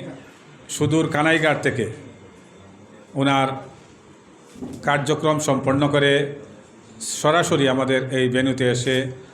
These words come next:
আজকের এই আলোচনা সভা বা সেমিনারের প্রধান অতিথি হিসাবে উপস্থিত হয়ে অত্যন্ত চমৎকার বক্তব্য উপস্থাপন করেছেন।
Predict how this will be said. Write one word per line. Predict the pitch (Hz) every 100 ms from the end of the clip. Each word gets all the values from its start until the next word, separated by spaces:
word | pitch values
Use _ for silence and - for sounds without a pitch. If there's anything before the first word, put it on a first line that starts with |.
| - -
আজকের | 127 120 127 123
এই | 120 123
আলোচনা | 123 123 123 127
সভা | 127 131 123 120 120
বা | 123
সেমিনারের | 123 127 123 123 123 120 - - - -
প্রধান | 123 139 135
অতিথি | 127 151 143
হিসাবে | 139 127
উপস্থিত | 123 127 139 147 -
হয়ে | 117 104 - - - -
অত্যন্ত | 123 127 143 139 135
চমৎকার | 147 151 151 160 147
বক্তব্য | 131 - 127 127
উপস্থাপন | 123 - 127 127 123
করেছেন। | 131 131 139